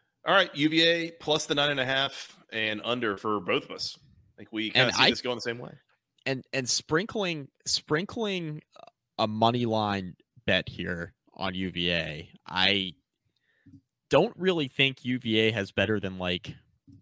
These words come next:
Speaker 2: a twenty-five percent chance to win this game. But on the off chance that this thing is tight in the fourth quarter, if you're holding the U V A money line ticket, that might pay out.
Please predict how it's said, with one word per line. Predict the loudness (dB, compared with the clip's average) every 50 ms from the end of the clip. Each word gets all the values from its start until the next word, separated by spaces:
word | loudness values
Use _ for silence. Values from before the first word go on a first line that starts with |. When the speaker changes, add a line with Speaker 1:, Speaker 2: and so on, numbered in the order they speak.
| _ _ _ _ _ _ _ _ _ _ _ _ _
Speaker 2:
a | -14 -14
twenty-five | -12 -8 -4 -4 -2 -2 -4 -2 0 2 2 2 2
percent | -2 -6 -6 -4 -4 -6 -6
chance | -6 -6 -6 -6 -6 -6 -8
to | -8
win | -6 -6 -6 -6
this | -6 -8 -6
game. | -4 -2 -2 -2 -4 -6 -10 -16 -20 -20 _ _ _ _ _ _ _ _ _ _ _ _ _ _ _ _ _ 4
But | 6 6 6 6 4 2 _ _ _ -2
on | -2 -2 0
the | 2 4
off | 4 4 4 2 0
chance | -2 -2 0 0 0 -2 -4 -6 -2
that | -2 -2 -2 0
this | -2 -4 -4 -4
thing | -4 -4 -4 -4
is | -4 -6
tight | -6 -2 0 2 2 0 0
in | -4
the | -8 -8
fourth | -6 -6 -6 -6 -6
quarter, | -6 -4 -2 -2 -2 -2 -4
if | -6 -4
you're | -4 0
holding | 2 2 2 2 0 -4
the | -6 -4
U | -2 -2 -2 -2
V | 0 0 0 0
A |
money | 0 0 -2 -2 -2 -4
line | -6 -8 -8 -10 -10
ticket, | -10 -12 -10 -10 -12 -14 -14 _ _ _ _ _ _ _ _ _ _ _ _ _ _ _ _ _ _ _ _ _ _ _ -16 -16 -16 _ _ _ _
that | 2 4 4 4 2 -2 _ _ _ _ _ _
might | -14 -8 -2 -2 0 -2 -2 _ _
pay | -4 -2 0 0 0
out. | -2 -4 -8 -12